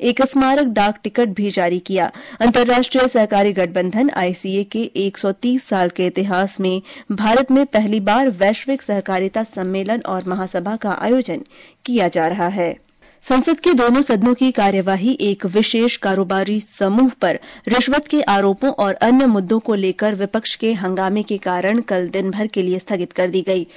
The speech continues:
शीतकालीन सत्र के पहले दिन राज्यसभा में सभापति जगदीप धनखड़ ने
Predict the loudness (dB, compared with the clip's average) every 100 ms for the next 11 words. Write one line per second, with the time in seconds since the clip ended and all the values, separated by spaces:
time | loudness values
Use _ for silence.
0 | -20 -20 -2 -2 0 2 2 2 2 -2
1 | 0 0 0 -2 -2 0 2 2 0 -2
2 | -4 -2 -2 0 0 -2 -4 -6 -6 -4
3 | -4 -4 -4 -4 -4 -4 -4 -6 -2 -2
4 | 0